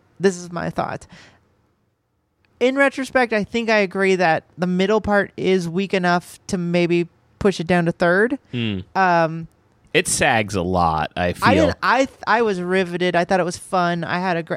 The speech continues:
Speaker 1: I loved the texture of this one, and I think it's just something
Speaker 2: It's, it's a very good texture movie. I agree. Um,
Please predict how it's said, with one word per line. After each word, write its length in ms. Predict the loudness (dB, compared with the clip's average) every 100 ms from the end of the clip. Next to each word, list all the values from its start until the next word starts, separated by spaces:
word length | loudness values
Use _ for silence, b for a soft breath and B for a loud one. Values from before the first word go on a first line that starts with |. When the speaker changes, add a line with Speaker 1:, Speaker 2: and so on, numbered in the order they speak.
| -2
Speaker 1:
I 60 |
loved 380 | 0 2 0 -4
the 120 | -8
texture 520 | -6 -4 -6 -2 2 2
of 120 | 4
this 180 | 2 4
one, 180 | 2
and 120 | 2 0
I 60 |
think 280 | 0 -2 -2
it's 200 | -6 -6
just 140 | -4
something 380 | -2 0 0 2
Speaker 2:
It's, 160 | 2 2
it's 180 | 0 0
a 60 |
very 280 | 2 2 2
good 240 | 2 0
texture 380 | 2 0 0 -2
movie. 280 | -2 -2 0
I 60 | -2
agree. 380 | -2 -4 -4 b b b _ 0
Um, 640 | 2 2 0 -4 -8